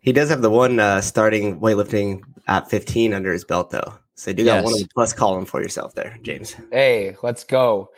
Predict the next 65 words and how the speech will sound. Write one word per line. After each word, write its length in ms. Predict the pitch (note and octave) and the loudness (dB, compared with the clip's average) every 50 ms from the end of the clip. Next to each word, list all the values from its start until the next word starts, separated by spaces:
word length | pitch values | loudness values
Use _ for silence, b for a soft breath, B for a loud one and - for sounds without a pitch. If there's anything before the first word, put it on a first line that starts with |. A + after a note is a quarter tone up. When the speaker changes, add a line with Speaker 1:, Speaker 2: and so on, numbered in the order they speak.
| b b b b _ - | b b b b _ -2
Speaker 3:
Now, 260 | C#3 D3 C3+ C3+ C3+ | 0 2 2 2 2
Savon, 460 | B2+ - D3 C3+ C3+ C#3+ C3+ B2+ B2 | 0 -2 0 0 2 2 2 0 0
do 60 | A2+ C#3+ | 0 2
you 60 | D#3 | 2
Speaker 2:
And 100 | F3+ G3+ | 4 4
he's 100 | A3+ G3+ | 4 4
Speaker 3:
think 60 | D#3+ | 4
Speaker 2:
got 160 | F3+ E3+ E3+ - | 2 2 2 2
some 160 | - E3 C#3 | 0 2 2
pathologies. 800 | - D3+ - - C3 A#2+ B2 C3 B2+ A2+ G2+ G2 G2 F#2+ F#2 - | 2 2 2 2 2 4 4 4 4 2 2 2 2 2 0 0
He's 180 | - B2+ A2+ | -2 -2 0
got 240 | G#2 C3+ B2 - - | 2 2 0 0 -2
some, 200 | - - A2 G2+ - | -4 -4 -4 -2 -2
and 300 | - A2+ A2 G#2+ G#2 G#2 | -2 -2 -2 -2 -4 -6
he's 160 | G2 A2+ G#2 | -6 -4 0
got 160 | G2+ A#2+ A2+ | 0 0 0
some 140 | - - G#2 | 0 -2 -2
axes 460 | F#2 G2 G2 G#2 A#2 - - G#2 - | 0 2 2 0 0 0 -2 -4 -4
to 100 | - F#2+ | -4 -4
grind. 300 | E2 F#2 F2+ F2 F2 F2 | -2 0 0 0 0 0
He 40 | F#2+ | 0
got 140 | F#2+ G#2+ G2+ | 0 0 0
the 100 | - A2 | 0 0
divorced 400 | G#2 G#2 F#2+ G#2 G#2+ G#2+ - - | 0 0 2 2 2 0 0 0
parents. 440 | - G#2+ G#2 G2+ G2 G2 F#2+ E2 - | 0 2 2 2 2 0 -2 -4 -4
He 80 | G#2+ | -2
got 160 | G2 G#2 G2 - | 0 0 0 -2
the 80 | G2+ | -4
fat 240 | - - G#2+ G2+ D#2 | -2 0 0 0 0
kid 200 | - - G2 F2+ | -2 -4 -4 -4
syndrome. 540 | - - F#2+ F2+ F2 F#2 F#2 F2+ F2 F2 - b b b b b b b b b | -2 -4 -2 -2 0 0 0 0 -2 -4 -6 b b b b b b b b b
He's, 160 | - B2 A#2 | -2 0 2
like, 160 | D3 C#3+ A2 | 2 2 2
Speaker 3:
Mm-hmm. 100 | G#2 B2 | 2 2
Speaker 2:
kinda 120 | B2 A#2+ A2+ | 2 2 4
got 160 | G#2 A2 G#2 | 4 2 4
a 20 | G2+ | 4
little 160 | G2+ G2 G2 | 2 2 2
bit 100 | G2 G2 | 2 2
like, 180 | F#2 F2+ F2+ F2+ | 2 2 0 0
"Fuck 260 | - G2+ G2+ G2 - | -2 -2 -2 -2 0
you, 100 | G#2 F#2+ | 0 0
I'll 120 | F2+ F#2 G2 | 0 0 0
show 180 | - - F2 | -2 -2 -2
you 160 | E2 D#2+ D#2 | -2 -2 -4
guys." 380 | C#2+ D#2 D2 C#2+ C#2+ - - - _ _ _ _ _ _ _ _ _ _ _ _ _ b b b b b - | -6 -6 -8 -8 -10 -12 -16 -20 _ _ _ _ _ _ _ _ _ _ _ _ _ b b b b b -4
Speaker 3:
Do 60 | C3 | -2
you 80 | C3+ C3+ | 0 2
think 200 | D#3+ D3+ D3 B2 | 2 0 2 0
that 120 | D3+ C3+ | 0 0
a 60 | A#2+ | 0
short 340 | - - - C#3+ D3 D3 D3 | -2 -2 0 2 2 2 2
person 340 | - D3+ D3+ D3 - D#3+ D3+ | 0 0 0 0 -2 -2 -2
or 80 | C3+ B2+ | 0 0
a 40 | A#2 | -2
tall 260 | - - C3+ C3 B2 | 0 2 2 2 2
person 340 | - C#3 B2 A2 A2 A2+ G#2+ | 2 0 0 0 -2 -6 -8
is 100 | G#2 G#2 | -8 -6
gonna 160 | G#2+ A2+ A2+ | -6 -6 -4
do 140 | A2 A2+ A2+ | -4 -4 -2
better 260 | G2+ A2+ G#2+ G#2 G2+ | 0 0 0 0 -2
at 80 | G2+ G2 | -4 -6
the 80 | G2+ | -8
games? 280 | G2 G2 F#2+ F#2+ F#2+ G2 | -8 -8 -10 -12 -10 -6
Like, 240 | A2+ G#2+ G2 - B | -6 -6 -6 -6 B